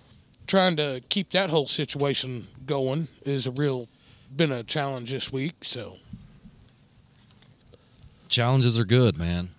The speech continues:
Speaker 1: Oh, yeah. Th-, I, absolutely they are. And, uh, I mean, from every challenge, you should learn something.
Speaker 2: Absolutely.
Speaker 1: So, I'm cool with that.
Speaker 2: Just gotta embrace the suck sometimes, man.
Speaker 1: Yeah, I'm kinda tired of embracing the suck.
Speaker 2: Yeah.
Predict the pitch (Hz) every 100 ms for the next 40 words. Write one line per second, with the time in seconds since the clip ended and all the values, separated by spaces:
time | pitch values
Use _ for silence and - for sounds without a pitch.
0 | - - 294 294 262 247 254 208 165 165
1 | 185 175 - - - - - - _ _
2 | _ - 190 196 - 202 240 175 131 127
3 | 113 120 107 - - - - 165 156 143
4 | 123 110 95 _ _ - 170 175 156 147
5 | - 160 190 156 - 170 180 160 127 143
6 | - 107 151 165 - 120 110 117 80 87
7 | 85 92 90 80 - - - - - -
8 | - - 120 101 101 - _ - - _
9 | - 165 - 185 156 120 151 147 127 -
10 | _ - - - - - 101 92 87 98
11 | 101 - 90 - 104 104 - 71 73 69
12 | 69 67 69 69 73 - - - - 123
13 | 127 127 131 - 143 117 139 135 127 127
14 | 113 131 139 127 117 104 - 135 131 -
15 | 92 87